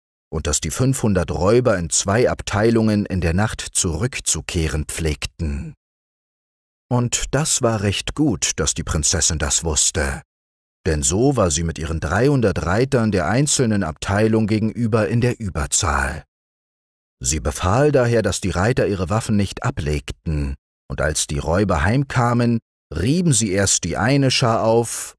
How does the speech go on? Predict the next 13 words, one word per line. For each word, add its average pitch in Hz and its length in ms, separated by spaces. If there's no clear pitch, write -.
und 131 440
dann 95 240
die 113 140
andere. 73 760
Nur 139 300
die 151 120
Soldaten 117 600
ihres 104 360
Mannes 98 380
ließ 78 220
sie 76 140
am 73 160
Leben, 73 500